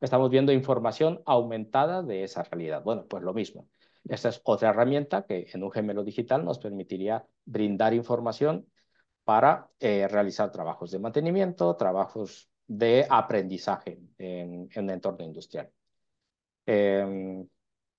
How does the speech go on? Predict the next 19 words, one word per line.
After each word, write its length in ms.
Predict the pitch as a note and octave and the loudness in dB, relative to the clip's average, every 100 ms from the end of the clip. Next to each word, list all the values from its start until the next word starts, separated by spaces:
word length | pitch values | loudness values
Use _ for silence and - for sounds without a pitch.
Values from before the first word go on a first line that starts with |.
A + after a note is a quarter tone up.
| - | -16
bueno, 560 | G#2 G2+ G2+ G2+ - - | -14 -12 -8 -8 -8 -8
pues 120 | F#2+ | -10
esto, 140 | - | -6
como 200 | F2+ F2+ | -8 -6
decía, 340 | F#2 - F2 - - | -8 -6 -8 -8 -6
estas 260 | C#3 A#2+ | 0 0
tecnologías 560 | - G#2+ G#2 G#2 G3 G3+ | 2 0 -2 4 6 6
nos 120 | C#3 | 2
permiten 400 | A2+ G2 F#2+ E2+ | -4 -6 -8 -10
eso, 320 | E2 - E2 _ - | -12 -16 -20 _ -4
validaciones 720 | G2+ G2 F#2+ F#2+ G#2+ F#2 F#2+ | 0 0 0 -2 -4 -6 -4
ergonómicas, 840 | A#2 B2+ F#3 F#3 F3+ E3 E3+ E3 | -2 0 2 0 2 4 6 4
de 220 | G#2 F#2+ - | -2 -6 -8
usabilidad, 760 | F#2 - F#2+ F2+ F#2+ D3 D#3+ | -8 -6 -4 -4 2 4 4
manteni-, 500 | C#3+ F#2+ - F2+ F2 | 2 -8 -8 -10 -10
mantenibilidad, 960 | G2+ F#2 F2+ G2 F2+ F2 F2 G2 D#3 - | -6 -6 -6 -6 -6 -6 -4 0 -2 -2
comprobar 580 | - G#2+ G2+ A2+ A2+ B2+ | 0 0 2 4 4 2
que 100 | B2 | 0
realmente 640 | A2 A2 A2 A2+ A2 F#2+ | 0 -2 -2 -6 -6 -8